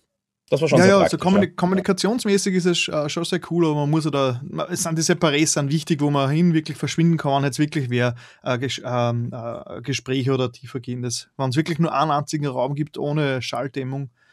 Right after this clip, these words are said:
Speaker 2: dazwischen, ist das schon nicht so
Speaker 1: Also das gab's
Speaker 2: leibend.
Speaker 1: wirklich gar nicht. Das war wirklich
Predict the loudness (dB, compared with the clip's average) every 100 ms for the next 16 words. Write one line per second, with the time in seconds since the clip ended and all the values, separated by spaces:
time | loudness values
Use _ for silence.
0 | _ _ -14 -10 -10 -10 -10 -8 -4 -6
1 | -6 _ _ _ -8 -2 -2 -4 -10 2
2 | 4 4 4 2 2 -4 -2 -2 0 -2
3 | -4 2 2 4 2 2 -2